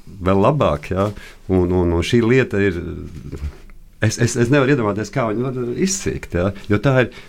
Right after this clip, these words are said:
mūsu izglītība, mūsu prieks, laime. Būtībā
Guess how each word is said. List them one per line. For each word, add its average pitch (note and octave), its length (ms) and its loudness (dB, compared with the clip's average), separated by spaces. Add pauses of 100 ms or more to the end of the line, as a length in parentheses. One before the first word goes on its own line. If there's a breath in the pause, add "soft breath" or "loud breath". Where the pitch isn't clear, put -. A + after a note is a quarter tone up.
mūsu B2+ 240 4
izglītība, D#2+ 720 -4 (240)
mūsu G#2 460 0
prieks, C#3 420 -2
laime. A#2 480 2 (400 loud breath)
Būtībā A#2+ 400 2